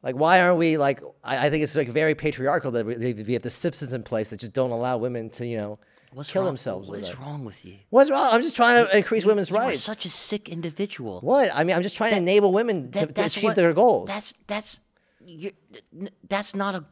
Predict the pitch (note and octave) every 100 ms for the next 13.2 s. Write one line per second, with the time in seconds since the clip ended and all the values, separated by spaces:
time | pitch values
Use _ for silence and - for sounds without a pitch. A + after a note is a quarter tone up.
0 | _ _ - - _ - D#3 E3+ F#3 F3+
1 | F3+ F3+ G3+ F3+ D#3+ D#3+ E3+ C#3 C3 D3+
2 | D#3+ C3+ C3+ - - F3 G3+ A#2 G2 G#2
3 | G#2+ A2 C#3+ D#3 F#2+ _ _ C3 D3 F3
4 | D#3 C#3+ C3+ C#3 C3+ C3 C3+ D3 D3+ C#3+
5 | C3+ C3+ D3 - _ _ A#2 - F3 D3
6 | D3 D3 - D#3+ D3 F#3+ D3+ G2+ G2 -
7 | - C3 B2+ - - - G#2+ _ _ _
8 | _ _ _ _ _ _ _ _ _ _
9 | _ _ _ _ _ _ _ _ _ _
10 | _ _ _ _ _ _ _ _ _ _
11 | _ _ _ - A2+ F3+ F#3 - _ _
12 | _ _ C#3+ G3 F3 F3 D#3 C3 D3 C#3
13 | D3+